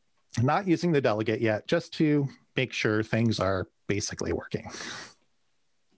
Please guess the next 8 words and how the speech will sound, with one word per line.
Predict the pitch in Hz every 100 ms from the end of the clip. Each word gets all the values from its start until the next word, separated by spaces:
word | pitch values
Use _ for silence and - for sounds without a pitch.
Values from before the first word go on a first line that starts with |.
| _ _ - - - - - - - - - _ _ _ _ _ _
Okay, | - - - 110 101 - - - - - - - -
so | - - 196 170 262 320 - - - - - _ _ _ _ _ _ _ _ _ _ _ -
screen | - 127 123
pops | 110 -
up, | 240 - _ -
click | 143 -
the |
button, | 117 143 196 214